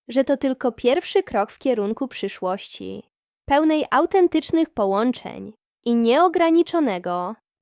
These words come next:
potencjału. Zaakceptujcie siebie i kroczcie naprzód z pewnością siebie. Życie, którego pragniecie, czeka na was. Jakie wnioski wyciągnęliście dzisiaj?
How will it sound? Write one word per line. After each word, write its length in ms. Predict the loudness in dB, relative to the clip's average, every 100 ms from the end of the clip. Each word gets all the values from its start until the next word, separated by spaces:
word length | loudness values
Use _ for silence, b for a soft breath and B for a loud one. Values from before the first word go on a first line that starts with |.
| _ _ -6
potencjału. 1000 | -2 2 4 4 0 -4 -4 -6 -10 -16 _ _ _ _
Zaakceptujcie 1080 | 0 4 4 4 2 0 2 -2 -2 -2 -4
siebie 600 | -4 -8 -8 -10 -12 -16 _ _
i 120 | -6
kroczcie 540 | -2 2 2 2 2 4
naprzód 640 | 4 0 -8 -12 -12 -16 _ _
z 100 | -12
pewnością 680 | -2 0 2 0 0 2 2
siebie. 560 | 2 -2 -4 -6 -12 -14 _ _ _ _ -12
Życie, 380 | -2 0 2 2
którego 480 | 2 2 4 4 2
pragniecie, 800 | 2 2 0 -2 -6 -10 -12 -14 _ _ -4
czeka 340 | 0 2 4
na 180 | 2 2
was. 500 | 0 -6 -8 -12 -14 _ _ _ _ _ _ _ _ _ -2
Jakie 380 | 0 2 4 4
wnioski 520 | 4 2 0 -2 0
wyciągnęliście 840 | 0 2 4 4 4 2 2 0
dzisiaj? 600 | 0 -4 -6 -8 -10 -12